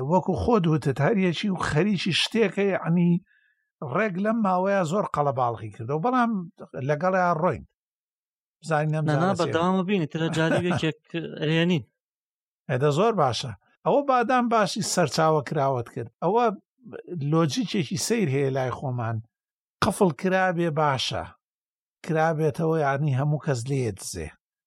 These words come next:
Speaker 1: گران بێشتی چاکە. بە خۆڕایی بێواتە هیچ نییە. ئەم
Speaker 2: ئا،
Speaker 1: عەقڵەی
Speaker 2: بەڵێ.
Speaker 1: کە دێت ئایگوازێتەوە بۆ ناو ئایتی و تەکنۆلۆژی. بەڕاستی لە ئایتی و تەکنۆلۆژیە سەد لە سەد پێچەوانەیە. هەر نەک نەوەت و نۆ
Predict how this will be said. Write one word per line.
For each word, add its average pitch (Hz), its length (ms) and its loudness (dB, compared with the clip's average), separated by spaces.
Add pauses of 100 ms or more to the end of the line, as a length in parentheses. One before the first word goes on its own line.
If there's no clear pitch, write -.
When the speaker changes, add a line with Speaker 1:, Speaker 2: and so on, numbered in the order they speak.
(140)
Speaker 1:
گران 165 460 0
بێشتی 165 500 -2
چاکە. 110 600 -4 (460)
بە 143 80 0
خۆڕایی 139 600 0
بێواتە 135 420 0
هیچ 123 280 -2
نییە. 95 280 -8 (920)
ئەم 240 200 2 (280)
Speaker 2:
ئا، 156 200 -6
Speaker 1:
عەقڵەی 180 460 2
Speaker 2:
بەڵێ. 151 80 -4
Speaker 1:
کە 180 120 4
دێت 185 360 2 (100)
ئایگوازێتەوە 165 920 0
بۆ 208 140 0
ناو 208 220 4
ئایتی 151 380 0
و - 100 -6
تەکنۆلۆژی. 135 640 -2
بەڕاستی 175 680 0
لە 208 60 2
ئایتی 165 340 0
و 131 80 -4
تەکنۆلۆژیە 160 760 0 (480)
سەد - 380 0
لە 180 100 4
سەد - 240 0
پێچەوانەیە. 131 800 0
هەر 135 180 -2 (360)
نەک 175 260 2
نەوەت 139 380 2
و 143 80 -4
نۆ 147 180 2